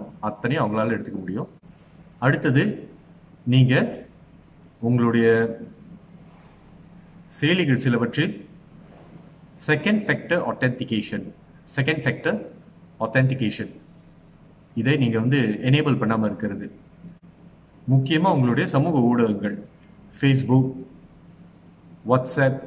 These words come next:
Twitter, Instagram மற்றும் இது போன்ற சமூக ஊடகங்கள், மின்னஞ்சல்,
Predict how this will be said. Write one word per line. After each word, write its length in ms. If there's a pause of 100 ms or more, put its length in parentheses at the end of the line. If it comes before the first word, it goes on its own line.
(180)
Twitter, 400 (1900)
Instagram 480 (680)
மற்றும் 340 (2250)
இது 180
போன்ற 180 (880)
சமூக 220 (120)
ஊடகங்கள், 440 (2000)
மின்னஞ்சல், 520